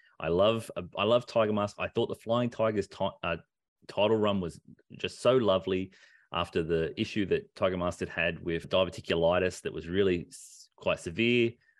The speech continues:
Um, and, and during the covid run that he was in sort of a bit of trouble during that run, and to return and to be this sort of emotional win in Korakuen, and to see that dynamic of the young babyface Robbie Eagles and that sort of,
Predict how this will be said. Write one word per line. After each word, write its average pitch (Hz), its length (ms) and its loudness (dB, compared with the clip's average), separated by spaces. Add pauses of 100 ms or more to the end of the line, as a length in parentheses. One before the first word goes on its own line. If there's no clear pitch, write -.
(140)
Um, 80 280 -6
and, 82 220 -6
and 87 140 -10
during 92 240 -2
the 82 80 -6
covid 92 400 -2
run 90 240 -2
that 80 100 -8
he 82 80 -8
was 82 160 -8
in 87 160 -6
sort 90 160 -8
of 82 60 -6
a 82 40 -6
bit 90 120 -2
of 85 100 -4
trouble 95 460 0
during 87 200 -4
that 82 140 -6
run, 101 340 -2
and 87 180 -6
to 82 100 -6 (200)
return 104 640 -2
and 82 140 -8
to 85 80 -10
be 82 140 -6
this 80 160 -6
sort 80 140 -6
of 80 80 -2
emotional 92 460 -2
win 87 220 -4
in 82 80 -6
Korakuen, 87 560 -2 (480)
and 82 200 -6
to 78 80 -12
see 107 380 -2
that 95 220 -2
dynamic 85 500 -2
of 80 280 -4
the 85 80 -2
young 90 600 -2
babyface 87 580 0
Robbie 87 200 -2
Eagles 85 400 -4
and 82 140 -4
that 76 180 -8
sort 80 140 -4
of, 78 140 -10